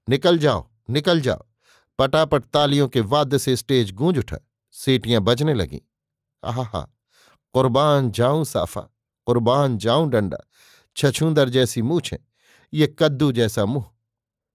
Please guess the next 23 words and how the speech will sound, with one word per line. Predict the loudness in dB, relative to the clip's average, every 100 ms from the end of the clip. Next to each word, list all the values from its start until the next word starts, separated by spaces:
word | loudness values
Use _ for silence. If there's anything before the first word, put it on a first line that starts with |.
| _ _ _ -2
दारोगा | 2 2 4 2
जी | 2 0
का | 0
सिर | 0 0
लटक | 0 0 -2
गया। | -4 -8 -10 _ _ _ _
भागो, | -2 0 2 4 2
भागो, | 2 0 0 -2
भागो | 0 0 0 0
के | 0
बीच | 0 0 0 -2
उन्हें | -2 -2
भागना | -2 -2 -2 -2
ही | -2
पड़ा। | -6 -8 -16 _ _ _ _ _ _ 0
मैनेजर | 2 2 2 2
ने | 2
कहा, | 0 0 -2 -8 _ _ _ -2
"नाटक | 0 0 0
हो | 0
जाने | 2 2 0
के | 0
बाद | 2 2 2